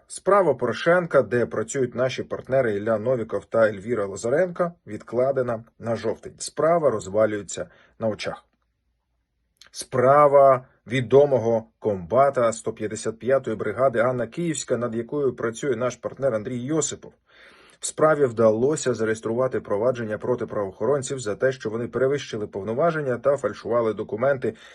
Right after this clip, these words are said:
по відношенню до комбата Рюмшина. Ми продовжуємо рухатися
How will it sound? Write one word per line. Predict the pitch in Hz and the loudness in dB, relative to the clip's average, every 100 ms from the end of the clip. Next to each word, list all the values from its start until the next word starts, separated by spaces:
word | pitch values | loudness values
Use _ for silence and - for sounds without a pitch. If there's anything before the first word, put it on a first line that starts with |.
| - - | -16 -4
по | 110 | -4
відношенню | 101 117 143 139 117 113 110 _ _ - | 0 0 0 0 -4 -2 -4 _ _ -18
до | 90 123 123 123 127 _ _ _ | 0 6 6 6 2 _ _ _
комбата | 104 95 90 82 117 123 120 113 113 - _ - | -6 -6 -6 2 4 6 4 2 2 -4 _ -12
Рюмшина. | 104 120 135 - - 82 _ _ _ _ _ _ _ _ _ _ _ _ _ _ - | -6 0 0 -2 -8 -14 _ _ _ _ _ _ _ _ _ _ _ _ _ _ 0
Ми | 208 | 2
продовжуємо | 196 160 143 185 147 156 135 117 | 6 6 8 6 8 4 6 4
рухатися | 113 120 139 143 135 127 117 - 123 113 | 4 4 2 4 2 2 -2 2 4 6